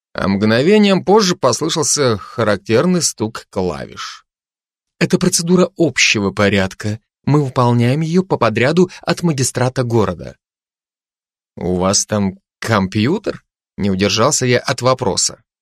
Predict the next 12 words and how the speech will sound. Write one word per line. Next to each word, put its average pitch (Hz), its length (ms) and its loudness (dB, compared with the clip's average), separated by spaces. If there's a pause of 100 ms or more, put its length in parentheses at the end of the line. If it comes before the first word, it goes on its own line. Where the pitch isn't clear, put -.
(640)
«В 190 100 4
некотором 170 480 4
роде», 101 420 2 (140)
улыбнулась 101 640 0
администратор. 107 720 -6 (640)
«Т 190 240 4
М 202 320 4
В 190 220 4
М. 101 360 -4 (500)
Технологическая 160 840 2
вычислительная 139 600 0
машина — 127 640 0